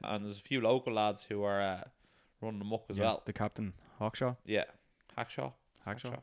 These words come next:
Speaker 1: Yeah.
Speaker 2: Yeah, he's the captain, yeah.
Speaker 1: Yeah.
Speaker 2: He's from
Speaker 1: The new
Speaker 2: Clontarf.
Speaker 1: Henshaw.
Speaker 2: The new
Speaker 1: <laughs>
Speaker 2: Henshaw. Hackshaw.
Speaker 1: Hackshaw. <laughs>
Speaker 2: But, uh,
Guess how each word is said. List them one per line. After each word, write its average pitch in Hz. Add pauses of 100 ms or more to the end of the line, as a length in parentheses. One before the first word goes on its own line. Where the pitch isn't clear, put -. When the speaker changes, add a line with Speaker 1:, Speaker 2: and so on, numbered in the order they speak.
(120)
Speaker 1:
Yeah. - (800)
Speaker 2:
Yeah, 85 (140)
he's 98
the -
captain, 82
yeah. 82
Speaker 1:
Yeah. 90 (160)
Speaker 2:
He's 107
from 98
Speaker 1:
The 120
new 156
Speaker 2:
Clontarf. 143
Speaker 1:
Henshaw. 131 (280)
Speaker 2:
The 107
new 156
Speaker 1:
<laughs> -
Speaker 2:
Henshaw. 131 (140)
Hackshaw. 117 (100)
Speaker 1:
Hackshaw. 165
<laughs> -
Speaker 2:
But, 131
uh, 127